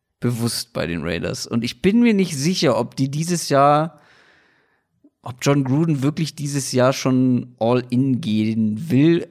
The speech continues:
all in gehen kann. Natürlich, Derek Carr macht's ihm auch nicht gerade einfach. Ähm, aber ja,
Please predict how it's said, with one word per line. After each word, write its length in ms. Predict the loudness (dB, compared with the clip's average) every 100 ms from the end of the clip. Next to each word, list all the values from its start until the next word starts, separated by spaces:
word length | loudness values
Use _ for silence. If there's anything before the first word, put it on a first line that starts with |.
| -2
all 220 | 2 2
in 280 | 2 0 2
gehen 340 | 2 2 0
kann. 420 | 0 2 2 0
Natürlich, 420 | -2 -4 -6 -8 -2
Derek 300 | -2 -2 -2
Carr 200 | 0 2
macht's 280 | 0 -4 -10
ihm 80 |
auch 120 | -6 -4
nicht 160 | -4
gerade 260 | -4 -6 -4
einfach. 400 | -4 -4 -6 -8 -20 -20 -20 _ _
Ähm, 340 | -2 0 2 0
aber 580 | -2 0 2 0 -4 _ _ _ _ _ _ _ _ _ _ _ _ -8
ja, 240 | -4 -4